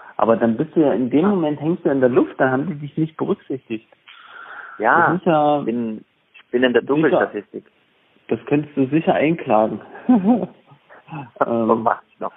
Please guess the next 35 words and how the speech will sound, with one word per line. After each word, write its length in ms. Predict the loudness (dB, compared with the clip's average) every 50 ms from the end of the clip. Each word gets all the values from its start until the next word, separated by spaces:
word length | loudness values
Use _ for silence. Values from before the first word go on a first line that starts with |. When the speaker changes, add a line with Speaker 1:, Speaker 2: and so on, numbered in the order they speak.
| -16 -6 -2
Speaker 1:
aber 200 | 0 0 0 0
vielleicht 260 | 0 0 0 2 2
Speaker 2:
Eigentlich 380 | 0 0 0 2 2 0 2 2
Speaker 1:
bist 20 |
du 40 | 2
jetzt 180 | 2 2 2 2
bei 80 | 2
der 140 | 2 2 2
Stichwahl, 420 | 0 0 -4 -2 -2 -2 -2 -2 -2
äh, 400 | -4 -6 -6 -2 0 0 2 0
müsste 380 | 0 -2 -4 -6 -6 -6 -8 -8
es 80 | -8 -6 -4
ja 380 | -2 0 0 0 0 -2 -4 -6 -6 -6
eigentlich 300 | -6 -4 -4 -4 -4 -4 -8 -14 -20 _ _ _ _ _ _ _ _ _ _ _ _ _ _ _ _ _ _ _ _ _ _
zeitlich 380 | 0 2 2 2 2 -2 -6 -4
passen. 440 | -4 -4 -4 -4 -4 -8 -10 -10 -14 _ -20 -18
Speaker 2:
Äh, 240 | -14 -12 -10 -10 -8
Speaker 1:
Müsste 200 | -10 -10 -12 -14 -10
es 60 | -6 -4
eigentlich 280 | -2 -2 -2 -4 -6 -6
Speaker 2:
äh, 220 | -4 -2 0 0
Speaker 1:
nicht 260 | -2 -4 -6 -12 -20 -16
stimmen, 220 | -14 -12 -10 -10 -10 -8 -8
oder? 100 | -10 -10 -12 -16 -10
Speaker 2:
na, 200 | -4 0 0 0
ich 80 | 2 2
schau 140 | 2 2 4
mal 120 | 4 2 2
in 80 | 0
unseren 200 | -2 -6 -10 -20
Briefkasten, 580 | _ -18 -18 -18 -14 -12 -14 -14 -14 _ _ -20
mal 100 | -20 -20
gucken. 200 | -20 -20 _ _ -4 0
Speaker 1:
Ja, 140 | 2 2 2
egal. 500 | 2 0 0 0 0 2 0 0 -4